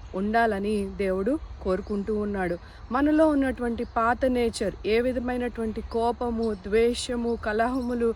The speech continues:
ఇలాంటివి ఏమైనా ఉన్నాయట్లా వాటన్నిటినీ కూడా తీసివేసి, పాతవన్నిటినీ తీసివేసి, దేవునికి కలిగినటువంటి నేచర్ మనము కలిగి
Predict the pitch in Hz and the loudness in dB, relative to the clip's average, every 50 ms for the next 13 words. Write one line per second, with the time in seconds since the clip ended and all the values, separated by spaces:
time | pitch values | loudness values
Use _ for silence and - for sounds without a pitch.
0 | - - - - - - - 214 214 226 233 247 262 254 247 226 214 - - 240 | -2 -10 -14 -14 -14 -12 -6 -4 0 2 2 2 2 2 0 -2 -2 0 2 4
1 | 254 330 349 359 330 339 311 320 302 285 269 262 254 262 262 262 254 247 240 254 | 6 6 8 8 6 6 6 4 4 2 2 0 0 0 0 0 0 -2 0 2
2 | 254 240 220 220 - - - - - 202 208 202 226 220 240 254 277 302 330 - | 2 2 2 0 -4 -10 -14 -4 0 0 0 2 2 2 4 4 4 4 4 4
3 | - 311 349 320 - 311 285 285 285 - - 254 247 262 277 - - 277 262 262 | 4 4 4 4 4 2 2 2 2 0 -2 -2 0 0 0 0 -2 0 2 2
4 | 254 277 - - 240 226 202 196 190 - - - - - - 214 208 214 254 - | 2 2 0 -2 -2 -2 -2 -2 -2 -6 -10 -14 -14 -6 -2 2 2 2 2 4
5 | 285 277 277 277 285 285 294 294 - 285 285 302 285 - 262 247 233 - 269 240 | 4 4 4 6 6 4 4 4 2 2 2 2 2 0 -2 -4 -4 -4 -2 -2
6 | 240 233 240 233 - - 226 214 208 - - - - - - 180 214 226 233 254 | 0 0 0 0 -2 -4 -2 -4 -4 -4 -6 -12 -14 -12 -2 2 4 6 6 6
7 | 277 294 285 285 294 - 285 254 - 262 247 240 226 240 240 240 208 233 226 220 | 6 4 4 4 2 0 -4 -4 -2 -2 -2 -2 -2 -2 -2 -2 -2 -2 -4 -2
8 | 214 226 214 208 214 226 233 240 - 294 262 233 220 208 202 214 240 269 285 294 | -2 -2 -2 0 0 0 0 0 0 -2 -2 -2 -2 -4 -2 0 0 2 2 0
9 | - 269 240 226 233 214 208 233 233 220 214 220 | 2 0 0 0 0 -2 0 -2 0 0 -2 -2